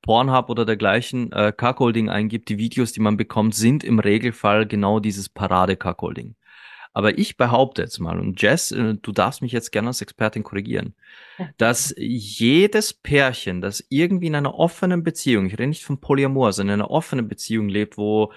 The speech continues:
Speaker 1: Sexualität auch mit externen Menschen geteilt wird, cuckoldige Tendenzen hat und dass das auch erregend ist. Denn ich find's auch schön, wenn Verena von einem Date nach Hause kommt und ich sehe sie halt einfach lächeln, strahlen, die zerzausten Haare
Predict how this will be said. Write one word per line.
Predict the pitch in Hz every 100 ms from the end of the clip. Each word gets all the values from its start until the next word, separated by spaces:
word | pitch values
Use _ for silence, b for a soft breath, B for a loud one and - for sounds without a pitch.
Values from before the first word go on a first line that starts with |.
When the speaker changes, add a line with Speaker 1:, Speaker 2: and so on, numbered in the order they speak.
| B
Speaker 1:
Sexualität | - - 131 - 110 107 - 160 -
auch | 107 135
mit | 147 143
externen | 170 - - 165 156 156
Menschen | 135 135 -
geteilt | 123 - 127 110 -
wird, | 85 - _ B B B B _ _ -
cuckoldige | - 123 135 - 143 139 131 131 -
Tendenzen | 127 120 113 113 135 - 120 95
hat | 98 127 -
und | 113 113
dass | 110 - -
das | 107 143 - -
auch | 101 110 -
erregend | 117 123 127
ist. | 139 -
Denn | 98 -
ich | 110 139 -
find's | 131 117
auch | - 175 -
schön, | - 107 101 131 175 B B B B
wenn | 110 113
Verena | 110 101 98 131 143
von | - 107
einem | 104 98
Date | 123 170 131
nach | 95 -
Hause | 92 92 101
kommt | - 113 147 - B B B -
und | 107
ich | 113 -
sehe | 92 104
sie | 131 127
halt | 120
einfach | - 104 113 127 107
lächeln, | 95 107 - 143
strahlen, | - - 95 101 127 120
die | 92
zerzausten | - - - 101 - 123 101
Haare | 90 92 113 143